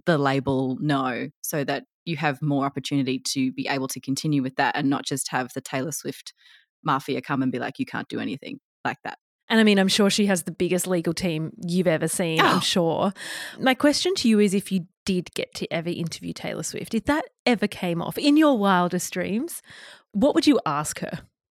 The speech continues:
Speaker 1: I honestly think I would say thank you and leave. Like, I
Speaker 2: <laughs>
Speaker 1: don't know. I mean, I would,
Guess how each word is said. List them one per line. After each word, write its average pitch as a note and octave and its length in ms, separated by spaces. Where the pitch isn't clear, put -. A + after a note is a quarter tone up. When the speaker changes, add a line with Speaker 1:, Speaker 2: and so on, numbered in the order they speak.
Speaker 1:
I A#3+ 320
honestly C4+ 480
think G3 380
I F3+ 200
would F#3 160
say F3+ 260
thank D3 500
you F4 300
and F3 240
leave. D3+ 440
Like, B3+ 280
I B3 140
Speaker 2:
<laughs> - 20
Speaker 1:
don't A#3 280
know. G3 120
I F#3+ 420
mean, G#3+ 260
I F#3+ 180
would, G3+ 300